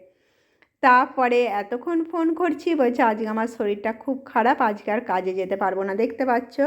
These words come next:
আর এই যে লাল ড্রামটা এনেছি, এটা না জুতো রাখার বাক্স করব, তোমাদের দেখাবো যখন হয়ে যাবে। দেখবে এই লাল ড্রামটা দিয়ে কী সুন্দর জুতো রাখার বাক্স বানাবো। যখন হবে তোমরা দেখবে, একটা ছোট তাকের মধ্যে অনেক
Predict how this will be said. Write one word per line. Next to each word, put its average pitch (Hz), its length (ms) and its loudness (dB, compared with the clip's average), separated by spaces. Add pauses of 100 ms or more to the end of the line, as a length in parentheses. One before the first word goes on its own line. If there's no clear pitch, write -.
(600)
আর 220 120 0
এই 240 140 4
যে 247 140 4
লাল 214 360 2
ড্রামটা 233 380 -2
এনেছি, 254 400 -2
এটা 233 120 0
না 277 120 2
জুতো 214 340 -4
রাখার 202 320 0
বাক্স 180 400 -6
করব, 190 380 -4
তোমাদের 202 400 -4
দেখাবো 185 380 -2
যখন 185 340 -2
হয়ে 185 300 0
যাবে। 180 280 -2
দেখবে 196 340 0 (1300)
এই 214 120 4 (100)
লাল 202 240 4
ড্রামটা 202 380 -2
দিয়ে 233 160 -2
কী 220 160 -8
সুন্দর 226 360 -2
জুতো 220 280 -4
রাখার 190 280 -2
বাক্স 180 340 -6
বানাবো। 175 460 -4 (480)
যখন 202 340 0
হবে 226 260 2
তোমরা 196 320 -4
দেখবে, 180 320 -4
একটা 190 220 -4
ছোট - 260 -8
তাকের 196 340 -2
মধ্যে 208 260 -4
অনেক 220 280 0